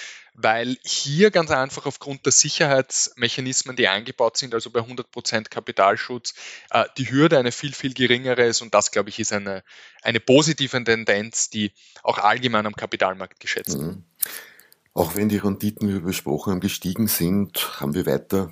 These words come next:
Speaker 2: Philipp, du hast es angesprochen, ein Inflationsproblem. In Österreich waren's im Februar elf Komma null Prozent. Fest verzinst. Das ist also per se ein real, ein sicheres Minusgeschäft. Da passt vielleicht eine dieser Tage veröffentlichte Umfrage des Zertifikateforum Austria dazu,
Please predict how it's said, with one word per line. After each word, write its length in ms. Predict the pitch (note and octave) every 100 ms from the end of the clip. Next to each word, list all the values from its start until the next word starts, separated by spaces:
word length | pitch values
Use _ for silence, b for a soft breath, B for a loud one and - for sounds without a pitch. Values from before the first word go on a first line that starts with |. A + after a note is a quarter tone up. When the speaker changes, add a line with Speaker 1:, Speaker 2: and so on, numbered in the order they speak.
| -
Speaker 2:
Philipp, 240 | - E2+ E2
du 80 |
hast 100 | E2
es 100 | E2
angesprochen, 560 | C#2+ C2 B1 C#2+ C#2 -
ein 100 | D2
Inflationsproblem. 1120 | D2 - E2 - A#1+ C#2+ - C#2 - A#1 C2
In 100 | C#2
Österreich 640 | A#1 - C#2 C#2+ C#2+ - - _ -
waren's 260 | - -
im 100 | D#2
Februar 340 | C#2+ C#2+ D#2 C#2+
elf 220 | C2+ -
Komma 200 | D#2 D2
null 200 | D2 D2+
Prozent. 540 | C#2+ - - C#2+ - B B B B -
Fest 300 | D2 C#2+ -
verzinst. 500 | F2+ - D2+ D#2+ -
Das 140 | E2 E2
ist 180 | C#2+
also 380 | D2 C#2+ D#2 - _
per 200 | - D2+
se 360 | - D2 C#2+ C#2
ein 100 | D2
real, 400 | D2 C2 A1 C#2
ein 100 | D2+
sicheres 560 | - D2+ - D2+ D2+ D2
Minusgeschäft. 840 | D2 D#2 - - - A#1+ - - B B B B B
Da 80 | -
passt 320 | - E2+ E2+
vielleicht 300 | - A2 -
eine 220 | C#2+ D#2+ G2
dieser 300 | G#2 G#2+ G#2+
Tage 380 | C#2+ B1+ -
veröffentlichte 800 | F#2+ D#2+ B1 - F#2+ - F#2+ -
Umfrage 540 | C2+ D#2+ E2 D#2+ D#2 -
des 300 | D#2+ D#2 -
Zertifikateforum 1160 | D2 - - F2 C#2+ G#1+ - D#2+ D2+ C#2+ F2
Austria 460 | B1 C2+ - - D2
dazu, 500 | D#2 D2+ - D#2+